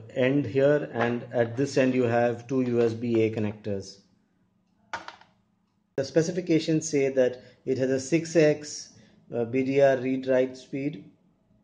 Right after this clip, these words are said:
uh, B D R T L write at four X speed, and it can also write, of course, D V Ds and C Ds.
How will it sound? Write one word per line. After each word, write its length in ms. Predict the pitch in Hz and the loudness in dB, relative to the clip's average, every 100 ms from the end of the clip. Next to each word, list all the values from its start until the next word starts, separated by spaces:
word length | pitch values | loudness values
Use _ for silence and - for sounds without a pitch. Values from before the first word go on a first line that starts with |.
| _ _ _ _ - | _ _ _ _ -10
uh, 160 | 120 | -6
B 180 | 110 123 | -4 -2
D 160 | 127 135 | 2 6
R 120 | 135 | 6
T 260 | 135 143 143 | 4 0 2
L 100 | 135 | 2
write 260 | 131 131 | 2 2
at 120 | 131 | 0
four 280 | 127 143 135 | -4 -4 -2
X 180 | 131 131 | -2 -6
speed, 420 | - 165 170 170 - _ _ _ _ _ | -10 -8 -8 -10 -20 _ _ _ _ _
and 140 | - 123 | -10 -8
it 100 | 113 | -4
can 80 | 127 | -2
also 260 | 123 113 | -2 2
write, 220 | 123 117 | 4 4
of 120 | 117 - | 0 0
course, 340 | 120 117 - | 0 0 -4
D 160 | 120 117 | -4 -2
V 100 | 117 | 0
Ds 240 | 117 110 | 0 2
and 380 | 110 104 101 101 - _ | 2 0 -4 -8 -18 _
C 320 | _ - - 113 | _ -12 -4 -4
Ds. 360 | 104 95 - | -4 -6 -12